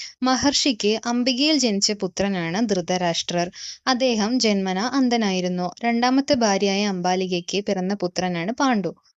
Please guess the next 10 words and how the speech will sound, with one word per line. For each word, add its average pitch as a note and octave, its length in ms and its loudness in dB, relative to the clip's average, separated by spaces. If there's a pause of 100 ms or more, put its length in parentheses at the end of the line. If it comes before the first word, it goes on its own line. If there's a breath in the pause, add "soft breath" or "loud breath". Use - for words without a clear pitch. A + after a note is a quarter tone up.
(300)
ജനിച്ചപ്പോൾ D4 540 2
തന്നെ G#3 360 0 (160)
വെള്ള A#3 360 2
പാണ്ടുണ്ടായിരുന്നതിനാലാണ് G#3 1400 2
കുട്ടിക്ക് A3 440 -2
അപ്പോൾ F#3 300 0 (360 loud breath)
പാണ്ഡു C4+ 360 4
എന്ന് A3 340 2
നാമകരണം F#3 580 0
ചെയ്തത്. G3 460 0